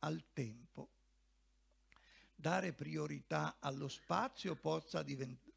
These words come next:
porta a diventare matti per risolvere tutto nel momento presente. Dare priorità al tempo significa occuparsi di iniziare processi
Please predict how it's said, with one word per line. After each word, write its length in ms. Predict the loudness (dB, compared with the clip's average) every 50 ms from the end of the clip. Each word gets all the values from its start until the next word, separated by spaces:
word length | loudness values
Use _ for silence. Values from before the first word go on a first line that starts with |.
| _ -20 -20 -10 _
porta 380 | 0 0 2 2 2 2 2
a 60 | 2
diventare 680 | 2 2 0 0 -2 -4 -4 -2 0 2 2 2 2 0
matti 640 | 0 2 2 2 0 -2 -6 -10 -6 -6 -6 -6 -8 -12 -20 -20 -20 -12 _
per 160 | 0 0 0
risolvere 760 | 0 -2 -6 -2 0 2 2 2 0 0 -2 -2 -2 -4 -4
tutto 360 | -4 -4 -4 -4 -4 -4 -4
nel 180 | -2 -2 -4 -4
momento 540 | -6 -6 -4 -4 -4 -4 -4 -2 -4 -2
presente. 760 | 0 0 -2 -2 -2 -2 -4 -4 -6 -8 -14 -18 -20 -20 -20 -20 _ _ _ _ _ _ _ _ _ _ _ _ _ _ _ _ _ _ _ _ _ _ _ _
Dare 760 | -20 -6 -2 2 2 4 4 2 2 0 -2 -4 -6 -8 -10 -14 _ _ _ _ _ _
priorità 640 | -8 -4 -2 -2 -2 -2 -4 -6 -4 -2 0 0
al 240 | 2 0 0 -2 -4 -4
tempo 500 | -2 0 0 2 0 -2 -4 -4 -4 -4
significa 680 | -4 -4 -4 -6 -4 -4 -6 -6 -6 -6 -8 -6 -6 -8
occuparsi 920 | -8 -8 -8 -8 -6 -4 -2 0 0 0 -2 -4 -4 -4 -4 -4 -6 -8 -10 _ -20 -20 -20 -20 -20 _
di 400 | -8 0 4 6 6 6 6 4
iniziare 760 | 2 2 0 0 0 -2 -2 0 0 0 0 0 -2 -2 -4
processi 960 | -6 -4 -4 -4 -4 -4 -2 -2 -2 -2 -2 -4 -4 -6 -6 -4 -6 -6 -8